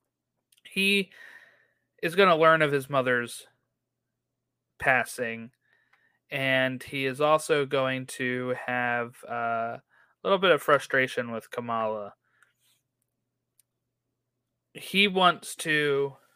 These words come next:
especially when she says he, she's gonna sneak him out and get him to the Red Daggers, uh, or to a friend, and he is able to suss out that it is the Red Daggers that she is talking about.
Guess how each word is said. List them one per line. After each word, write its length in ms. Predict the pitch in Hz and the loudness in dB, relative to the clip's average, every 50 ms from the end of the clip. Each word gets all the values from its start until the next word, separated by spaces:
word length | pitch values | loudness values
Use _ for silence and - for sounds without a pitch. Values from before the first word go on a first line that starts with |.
| _ _ _ _ _ _ _ _ _ _ _ | _ _ _ _ _ _ _ _ _ _ _
especially 380 | 170 165 - 285 302 294 370 339 | -8 2 6 6 6 6 4 -2
when 140 | 302 254 | -2 -2
she 120 | 226 - 196 | -2 -2 -2
says 280 | - - 202 180 175 | 0 0 0 0 -2
he, 360 | - 196 185 180 - - 170 160 | -6 -6 -8 -8 -8 -12 -14 -10
she's 200 | - - 185 160 | -8 -8 0 0
gonna 180 | 208 196 180 | 2 0 0
sneak 260 | 156 - 202 196 - | -2 -2 -4 -2 0
him 120 | 185 160 156 | -2 2 4
out 200 | 160 160 151 - | 4 4 4 0
and 100 | 156 143 | -4 -2
get 120 | 160 156 | -2 -2
him 100 | 147 143 143 | -2 -4 -6
to 120 | - 147 | -8 -4
the 100 | 135 127 | -4 -2
Red 220 | 123 131 123 120 | -2 -2 -2 -2
Daggers, 600 | - 127 123 135 143 143 131 123 120 117 117 - _ _ - - - _ _ _ _ _ _ _ _ _ | 0 2 6 6 6 6 4 0 -2 -4 -10 -18 _ _ -20 -20 -20 _ _ _ _ _ _ _ _ _
uh, 180 | - 131 127 - | -6 -4 -4 -2
or 140 | - 151 143 | -2 -2 -4
to 160 | 139 - 151 | -2 0 0
a 60 | 135 127 | 0 0
friend, 320 | - - 151 147 143 131 | 0 -2 -2 -2 0 -4
and 80 | 127 127 | -6 -6
he 240 | 139 143 143 139 135 | -6 -4 -4 -4 -6
is 260 | - - 151 143 139 | -6 -10 -10 -4 -2
able 380 | 156 156 147 151 143 135 131 _ _ | -2 0 0 0 -2 -2 -4 _ _
to 340 | - - 139 131 123 123 113 | -6 -4 -4 -4 -4 -6 -8
suss 340 | - - 156 143 - - | 0 0 2 2 2 2
out 240 | 156 143 139 131 - | 2 2 2 2 0
that 140 | - 131 127 | -2 -2 -2
it 100 | 131 127 | 0 0
is 440 | 127 123 120 117 117 - - - _ _ | 0 0 0 -2 -6 -12 -18 -20 _ _
the 100 | 131 127 | -2 0
Red 200 | 131 127 120 120 | 0 0 0 0
Daggers 580 | 131 127 131 135 135 131 120 113 110 107 - | 0 2 2 2 2 0 -2 -4 -4 -6 -8
that 160 | - 117 - | -8 -10 -10
she 160 | - - 131 123 | -8 -10 -8 -8
is 160 | 117 113 - | -8 -10 -6
talking 400 | - 127 120 123 120 - 127 123 | -4 -4 -4 -4 -4 -8 -10 -10
about. 360 | 120 113 120 117 117 - - | -6 -4 -2 -2 -2 -2 -6